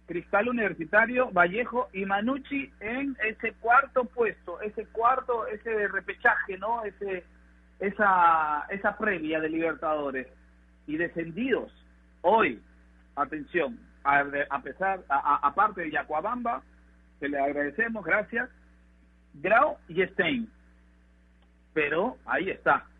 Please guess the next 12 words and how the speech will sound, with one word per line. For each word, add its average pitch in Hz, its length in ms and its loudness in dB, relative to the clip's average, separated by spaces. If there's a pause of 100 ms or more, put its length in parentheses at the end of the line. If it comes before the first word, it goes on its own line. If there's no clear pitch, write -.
(580)
pisándole 175 480 0
los 151 180 -2
talones 139 460 0 (760)
al 127 240 -2
cuadro 156 680 0
de 127 420 -2 (680)
Alianza 143 460 2
Lima. 131 240 0
Cantolao 196 460 2
también, 240 380 -4
ojo, - 300 -4
¿ah? - 140 -4